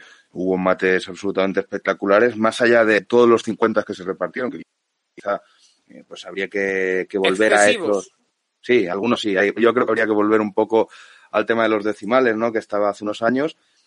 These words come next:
Speaker 1: Y luego el, el tema de, del robo, ¿no? Entre comillas, o sin las comillas, a Aaron Gordon por segunda vez,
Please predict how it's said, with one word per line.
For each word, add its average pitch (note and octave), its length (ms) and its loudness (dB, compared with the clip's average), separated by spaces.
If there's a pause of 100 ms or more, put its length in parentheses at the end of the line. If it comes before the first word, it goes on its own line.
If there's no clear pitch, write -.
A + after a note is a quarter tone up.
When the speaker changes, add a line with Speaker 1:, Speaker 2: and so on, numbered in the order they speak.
(440)
Speaker 1:
Y G#2+ 220 -2
luego F#2+ 340 0
el, E2+ 340 -6
el E2 220 -8
tema F2+ 300 -8
de, E2+ 640 -8 (520)
del F#2+ 220 -8
robo, G#2 360 2
¿no? G#2+ 360 2
Entre F2+ 320 -6
comillas, F#2+ 500 -4 (220)
o F#2+ 140 -4
sin F2+ 160 -6
las F2 100 -6
comillas, F#2 400 0
a F#2 100 0
Aaron F#2 200 0
Gordon G2+ 380 2
por G2 180 0
segunda G2+ 400 0
vez, A#2 260 2